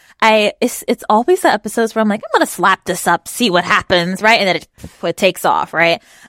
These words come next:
But yeah, I do have a podcast. I do have referrals. I think the number one thing that honestly helps me grow, and grow is in air quotes,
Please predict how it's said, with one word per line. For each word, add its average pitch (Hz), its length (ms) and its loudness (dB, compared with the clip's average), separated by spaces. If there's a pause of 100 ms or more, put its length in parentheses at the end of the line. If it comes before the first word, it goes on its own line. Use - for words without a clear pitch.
(160)
But 262 160 2
yeah, 285 120 6
I 247 80 4
do 269 100 -4
have 302 120 2
a 427 60 2
podcast. 175 760 -2 (400)
I 214 80 2
do 220 220 -2
have 294 260 2
referrals. 185 640 2 (100)
I 453 160 2
think 719 220 -18
the 427 120 2
number 269 240 0
one 269 140 0
thing 240 200 0
that 185 180 2
honestly 170 460 -6
helps - 360 -8
me 175 320 -16 (760)
grow, 170 760 2
and 160 220 -6
grow 156 360 2
is - 140 0
in 156 140 -4
air 151 220 -4
quotes, 302 640 0